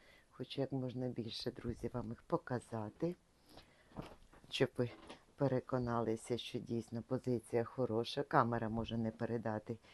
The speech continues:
всій якості позиції, але позиція, друзі, дійсно хороша. Дивіться, які гарнесенькі для нашої малечі.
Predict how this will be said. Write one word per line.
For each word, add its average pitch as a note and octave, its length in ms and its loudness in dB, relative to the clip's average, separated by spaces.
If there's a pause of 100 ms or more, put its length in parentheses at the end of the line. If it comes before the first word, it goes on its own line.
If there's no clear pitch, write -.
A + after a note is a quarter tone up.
(260)
всій - 360 -4 (520)
якості C3 600 0
позиції, F#3+ 720 8
але A2+ 200 4
позиція, - 580 -2
друзі, C#3+ 400 0
дійсно C3+ 400 -2
хороша. - 600 -6 (220)
Дивіться, A2 340 -6
які - 160 -8
гарнесенькі A#2+ 880 -6 (920)
для B2+ 180 0
нашої B2+ 460 0
малечі. B2+ 800 4